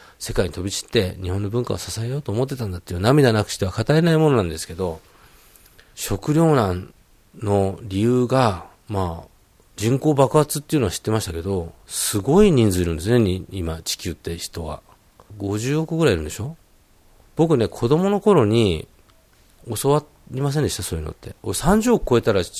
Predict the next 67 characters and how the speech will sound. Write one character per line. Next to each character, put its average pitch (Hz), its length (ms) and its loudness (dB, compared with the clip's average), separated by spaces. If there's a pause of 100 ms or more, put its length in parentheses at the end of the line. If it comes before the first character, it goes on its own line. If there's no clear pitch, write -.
(160)
人 135 280 -2
類 117 80 0
爆 95 260 0
発 139 180 0
っ - 40 -20
て 147 160 -4
書 151 100 2
い 139 60 0
て 117 60 -4
ま 85 100 -6
し - 60 -12
た 82 80 -12
よ、 82 100 -10
僕 90 200 -8
の 85 120 -8
子 98 100 -8
供 90 180 -6
の 92 60 -6
頃 92 180 -6
の 85 60 -12
し - 140 -14
ゅ-、 - 80 -18
あ 92 80 -10
の、 82 180 -12
教 92 180 -6
科 87 120 -8
書 80 100 -12
に 78 80 -16
は。 69 160 -18 (640)
三 208 280 6
十 135 140 0
五 143 160 6
億 110 160 0
を 87 80 -6
超 92 100 0
え 90 40 -2
た 85 120 -8
ら 85 300 -4 (280)
食 196 360 -4
料 113 220 2
が 85 160 -6
な 87 120 -8
く 151 120 -2
な 170 100 4
る 185 80 4
っ 180 40 0
て - 100 -6
書 143 100 2
い 95 40 2
て 82 40 -8
あ 80 60 -6
り 76 40 -14
ま 76 80 -20
し - 60 -16
た。 - 80 -20 (1120)
で、 123 60 -6
そ - 120 -2
れ 185 60 4
が 185 80 2
な 139 120 2
く 160 80 0
な 190 120 4
っ - 40 -2
て 180 120 2
な 190 180 4
く - 80 -14
て、 90 480 4